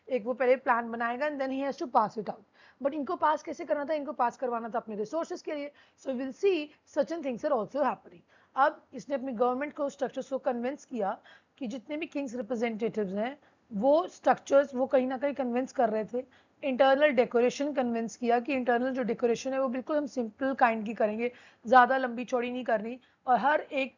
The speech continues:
piece, हर capital का को हम importance देंगे। Thus, England, India can be proud, कि उससे क्या होगा कि इंग्लैंड और India कहीं ना कहीं उनके,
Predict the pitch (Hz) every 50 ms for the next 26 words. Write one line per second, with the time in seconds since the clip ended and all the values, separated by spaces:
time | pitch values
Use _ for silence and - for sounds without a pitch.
0 | _ _ - 277 254 226 190 - _ _ - 262 277 294 254 - 254 214 180 180
1 | 233 - 240 233 220 - 247 254 247 - 277 262 277 285 294 277 233 202 175 -
2 | 220 208 - - 247 277 311 - - _ _ _ _ _ _ - 214 240 233 220
3 | 214 208 214 233 277 - _ _ _ _ _ - 262 269 285 285 285 - _ 311
4 | 254 247 247 254 254 269 285 294 285 262 247 240 254 285 - - _ - 247 220
5 | 214 214 247 - 208 - 202 160 143 - _ _ _ 269 262 233 - - 294 233
6 | 294 262 233 208 240 254 254 302 - 269 226 220 214 226 226 233 262 269 262 240
7 | 233 - 247 214 208 214 226 233 247 247 254 226 202 202 208 202 196 220 220 226
8 | 262 311 359 349 - _ _ _ _ _ _ _ _ - 254 233 226 190 262